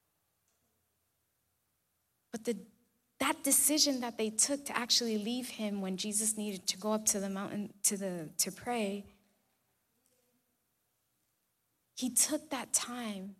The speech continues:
he took advantage of that time to make them understand that a faith is changed by presence. Many times when we do something routinely, it kinda loses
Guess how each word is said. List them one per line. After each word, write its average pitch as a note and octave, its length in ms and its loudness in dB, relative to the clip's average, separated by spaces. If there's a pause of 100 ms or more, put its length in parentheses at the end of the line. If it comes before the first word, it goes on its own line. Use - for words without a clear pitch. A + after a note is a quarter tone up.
(160)
he A3 80 -6
took C#4 320 -4
advantage A3 840 -4
of G#3 180 -8
that G3+ 220 -6
time G3 680 -6 (1700)
to - 140 0
make A3 240 -2
them A3 120 -2
understand G#3 640 0
that F#3+ 140 -6
a F3+ 40 -8
faith A3 520 -4
is G3 200 4
changed F#3 840 -4 (300)
by F#3 100 -10
presence. - 840 -4 (1600)
Many A#3 240 0
times B3 380 4
when A3+ 120 4
we A3 120 4
do A#3 180 2
something A3+ 640 4
routinely, A3 680 4
it G#3 80 0
kinda D4 280 2
loses A#3+ 720 4